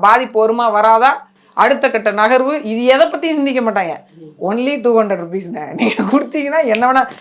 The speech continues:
Speaker 1: நீங்க வேணா ஒண்ணு, நான் ஒரு சின்ன எக்ஸாம்பிள் சொல்றேன் பாருங்க.
Speaker 2: ம்.
Speaker 1: நீங்க ஒரு ஸ்கிரிப்ட் எழுதுங்க,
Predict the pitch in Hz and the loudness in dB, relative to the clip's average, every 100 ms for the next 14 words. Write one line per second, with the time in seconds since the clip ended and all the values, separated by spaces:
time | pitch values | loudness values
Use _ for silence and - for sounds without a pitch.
0 | - - 277 269 294 262 277 285 233 208 | -10 -2 2 2 2 2 2 0 0 -2
1 | 190 190 180 - 190 190 175 226 214 185 | -2 -2 -4 -4 -4 -4 -4 -4 -4 -4
2 | 170 175 160 147 156 151 156 180 - _ | -6 -6 -8 -10 -12 -12 -12 -12 -12 _
3 | 156 135 _ _ _ 220 220 214 208 294 | -20 -20 _ _ _ -2 0 0 -2 -6
4 | 302 320 240 180 | 0 2 2 0